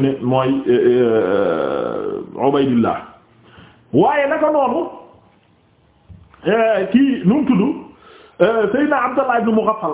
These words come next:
al-Muzani, ñoom ñépp ci Muzayna lañ bokkoon. Waaw. Moom itam loolu dal na ko kàccoor bu mag bi. Waaw, mu Ubaydillah. Moo tax Imaamu Tabarani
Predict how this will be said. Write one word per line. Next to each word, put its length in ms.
al-Muzani, 600
ñoom 240
ñépp 160
ci 80
Muzayna 400
lañ 160
bokkoon. 320
Waaw. 300
Moom 300
itam 220
loolu 180
dal 160
na 60
ko 200
kàccoor 320
bu 80
mag 200
bi. 60
Waaw, 480
mu 140
Ubaydillah. 640
Moo 160
tax 120
Imaamu 320
Tabarani 500